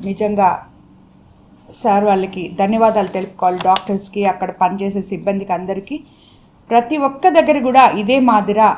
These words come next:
అట్టడుగు ప్రజల్ని గమనించి, కొంతమంది చదువు రాని వాళ్ళు ఉంటారు, కొంతమంది చదువు వచ్చిన వాళ్ళు ఉంటారు, వాళ్ళకి ఆరోగ్య రీత్యా వాళ్ళకి మనము తెలియజెప్పి,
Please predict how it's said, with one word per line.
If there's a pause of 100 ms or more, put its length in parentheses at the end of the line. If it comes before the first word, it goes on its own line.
(1080)
అట్టడుగు
ప్రజల్ని (180)
గమనించి, (460)
కొంతమంది
చదువు
రాని
వాళ్ళు
ఉంటారు,
కొంతమంది
చదువు
వచ్చిన
వాళ్ళు
ఉంటారు,
వాళ్ళకి (180)
ఆరోగ్య
రీత్యా (880)
వాళ్ళకి (960)
మనము (1000)
తెలియజెప్పి,